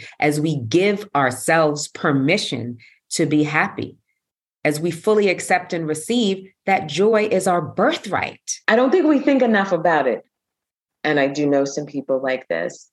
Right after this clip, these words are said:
Speaker 2: They feel that somehow it is spiritually superior to suffer. Yeah.
Speaker 1: And there, there is that aspect. I agree with that. And I've had that conversation with another friend.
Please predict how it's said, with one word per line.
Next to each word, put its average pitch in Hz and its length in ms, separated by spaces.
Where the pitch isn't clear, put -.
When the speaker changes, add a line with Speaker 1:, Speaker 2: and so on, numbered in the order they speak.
Speaker 2:
They 143 420
feel 160 480
that 156 180
somehow 151 1120
it 143 160
is 135 420
spiritually 190 880
superior 143 1120
to 170 120
suffer. - 540
Yeah. 139 460
Speaker 1:
And 196 220
there, 226 160
there 262 160
is 262 120
that 208 180
aspect. 175 500
I 165 80
agree 160 320
with 165 280
that. 139 340
And 143 120
I've 135 100
had 151 260
that 147 160
conversation 147 720
with 143 180
another 139 320
friend. 135 580